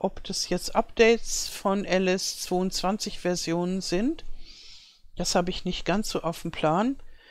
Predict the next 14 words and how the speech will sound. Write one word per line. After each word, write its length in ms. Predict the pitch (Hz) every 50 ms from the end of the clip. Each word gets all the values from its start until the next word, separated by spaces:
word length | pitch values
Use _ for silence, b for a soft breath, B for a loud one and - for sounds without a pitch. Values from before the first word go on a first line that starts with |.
| b b b b
Aber 180 | 170 175 185 190
hier 200 | 208 214 202 190
die 120 | 202 208
neue 240 | 190 180 165 160 160
Minibrunn 600 | 170 190 233 269 320 311 277 262 247 269 277 269
ist 180 | 269 302 233 -
schon 240 | - - 254 240 233
wieder 220 | 240 233 233 214
im 180 | 185 202 208 -
Test 440 | - - 226 226 220 - - - -
mit 180 | 220 202 -
einem 100 | 190 202
neuen 300 | 202 190 185 185 180 175
Update. 640 | - 180 208 - - - 240 240 240 240 240 - -